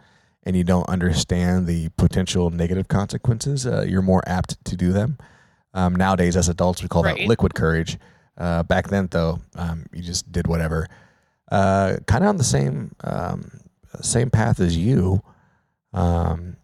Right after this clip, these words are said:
Speaker 1: we had a Dollar General in my hometown, or I think it was Dollar General. It, it was one of those types. Yeah, it was Dollar General.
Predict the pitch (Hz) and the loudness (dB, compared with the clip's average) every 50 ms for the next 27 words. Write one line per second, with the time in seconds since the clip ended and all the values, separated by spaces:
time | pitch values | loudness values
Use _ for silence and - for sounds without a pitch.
0 | _ _ _ _ _ _ _ _ _ _ _ _ _ _ _ _ _ _ - - | _ _ _ _ _ _ _ _ _ _ _ _ _ _ _ _ _ _ -20 -6
1 | - 110 101 98 95 92 87 92 87 90 92 98 87 98 90 87 85 82 85 98 | -2 2 4 4 4 4 4 4 6 6 6 6 6 4 4 4 4 2 0 0
2 | 92 90 87 87 87 85 85 85 85 82 - 82 85 87 87 85 85 87 - - | -2 -2 0 0 2 2 2 2 2 2 2 2 2 2 2 2 2 2 2 2
3 | 135 - 80 85 - - 73 71 - - - 80 78 73 71 64 60 - - - | 2 2 0 0 -2 -4 -4 -4 -4 -6 -6 -6 -6 -6 -6 -6 -8 -8 -8 -4
4 | - 92 98 85 90 113 120 110 104 98 90 - - - 95 87 - - 110 123 | -2 0 0 2 2 2 4 4 4 4 2 2 2 0 0 0 -2 0 0 2
5 | 101 90 87 80 - - 62 64 73 - - 57 - - | 2 2 0 -4 -4 -6 -6 -6 -6 -6 -8 -10 -12 -12